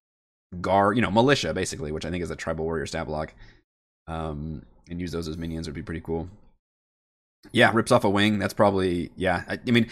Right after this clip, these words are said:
what I'd like to do is, is do it like a cutscene. Like, I don't wanna sit there and roll, you know, combat for these creatures and like that, and when it's just something you see.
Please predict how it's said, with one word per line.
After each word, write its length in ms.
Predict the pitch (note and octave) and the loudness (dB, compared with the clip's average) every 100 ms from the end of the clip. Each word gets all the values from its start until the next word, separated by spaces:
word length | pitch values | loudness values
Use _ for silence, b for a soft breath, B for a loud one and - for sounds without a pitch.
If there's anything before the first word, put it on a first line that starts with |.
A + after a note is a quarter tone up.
| B - | B 2
what 100 | D#3 | 4
I'd 40 | |
like 100 | F#3 | 6
to 60 | D3 | 6
do 140 | C#3 | 6
is, 140 | A#2+ | 6
is 140 | A#2+ A2+ | 4 4
do 160 | A#2 | 6
it 80 | A2+ | 6
like 180 | G#2+ G#2+ | 6 4
a 60 | G2 | 0
cutscene. 420 | - F#2+ - F2 | -4 -4 -4 -4
Like, 120 | F2 | 0
I 60 | A#2+ | 2
don't 80 | |
wanna 120 | C3+ B2+ | 2 2
sit 220 | B2+ - | 0 4
there 140 | A#2+ | 4
and 160 | G#2+ G2 | 4 4
roll, 480 | G#2+ G#2+ G#2+ G#2 F#2+ | 6 6 6 4 2
you 80 | F2+ | -4
know, 100 | E2+ | -4
combat 560 | - A2+ G#2 G#2 G#2 | 2 4 6 6 4
for 80 | G#2 | 2
these 160 | G2+ G2 | -2 -2
creatures 420 | - G2+ G#2 G2 | -2 -2 0 0
and 120 | G2+ | 2
like 180 | G2 G2 | 0 0
that, 200 | F2+ F2+ | 0 0
and 80 | F#2 | -2
when 100 | F2+ | -4
it's 80 | - | -6
just 200 | F2+ - | -6 -6
something 280 | F#2+ F#2+ | -6 -6
you 120 | F2+ F2 | -6 -4
see. 440 | - G2 F2+ | -4 -2 -4